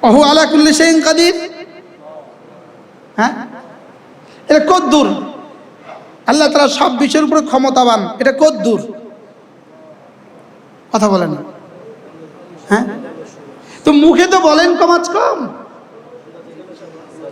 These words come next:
হ্যাঁ, কেউ যদি এটা আন্দাজ করতে যায়, কল-, মাথা ফেটে যাবে, দিমাগ ফেটে যাবে, পাগল হয়ে যাবে, ঠিক হয়ে যাবে।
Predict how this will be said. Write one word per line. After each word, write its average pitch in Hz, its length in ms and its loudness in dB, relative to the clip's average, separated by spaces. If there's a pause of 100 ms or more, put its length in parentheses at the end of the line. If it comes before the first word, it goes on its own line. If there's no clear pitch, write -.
(1000)
হ্যাঁ, 214 300 -4 (2750)
কেউ 294 140 2
যদি 294 140 2
এটা 302 160 2
আন্দাজ 285 280 0
করতে 294 220 -4
যায়, 220 200 2
কল-, 262 240 -2
মাথা 208 220 -6
ফেটে 233 240 -2
যাবে, 180 180 -6
দিমাগ 202 240 -6
ফেটে 240 200 -8
যাবে, - 160 -14 (920)
পাগল 269 180 -4
হয়ে 196 120 -8
যাবে, - 1400 -20
ঠিক 254 100 -2
হয়ে 277 80 -4
যাবে। 226 380 -6